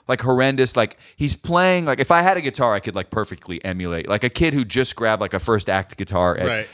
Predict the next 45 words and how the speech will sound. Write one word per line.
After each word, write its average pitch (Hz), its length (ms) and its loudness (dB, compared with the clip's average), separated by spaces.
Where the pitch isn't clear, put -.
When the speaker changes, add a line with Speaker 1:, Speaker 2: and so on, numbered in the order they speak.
Speaker 1:
Costco, 113 600 2
and 107 140 -4
they, 101 140 0
they're 107 180 0
playing 135 340 0
how 123 200 2
they 127 160 -2
think 139 420 -8
guitars 120 380 2
played, - 340 -4
<laughs> - 40 -
right? 120 60 -6
Speaker 2:
Right. 117 60 2
Speaker 1:
Like, 117 120 0
he's 131 220 -4
that 117 280 4
bad. 87 260 -2
And 139 120 0
I'm, 165 160 2
for 147 140 -4
a 117 60 -2
second, 185 480 0
I'm 104 80 -6
like, 98 120 -8
"Is 107 120 -8
he 117 100 -8
testing 110 480 -4
me?" 82 220 -8
Long 156 340 4
story 107 300 -2
short, 98 460 -2
again, 113 280 -6
now 131 160 2
I'm, 123 180 0
I'm 110 140 -4
realizing 113 380 0
this 95 100 -8
story's 107 260 -4
gonna 101 140 -8
get 92 160 -10
kinda 127 200 -6
dark 95 320 0
and 85 120 -10
sad. 85 400 -4
Um, 95 400 0